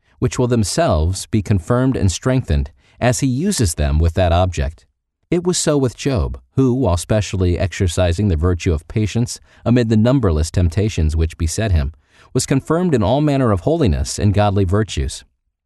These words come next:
And Saint Gregory Nazianzen says that sometimes a person has attained the height of goodness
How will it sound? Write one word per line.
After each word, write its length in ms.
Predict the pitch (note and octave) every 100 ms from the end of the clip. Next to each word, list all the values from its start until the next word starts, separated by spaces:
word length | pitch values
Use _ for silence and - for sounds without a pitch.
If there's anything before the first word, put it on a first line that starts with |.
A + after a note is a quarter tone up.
| _ _ _ _
And 120 | C3 B2+
Saint 240 | C3+ A#2
Gregory 400 | A2+ C3+ C#3+ D3+
Nazianzen 760 | C#3+ B2+ A#2 B2+ B2+ B2 D2+
says 480 | D2+ F#2+ F2 G2+ -
that 160 | G2 E2+
sometimes 680 | - E3+ F3+ D#3 D3+ D#3 -
a 60 |
person 460 | - - D3+ - G2+
has 180 | F#2+ F2+
attained 400 | F2+ - A#2 B2
the 180 | F2+ -
height 240 | B2+ C#3+
of 180 | - F#2
goodness 480 | A#2 C3+ D#2+ D2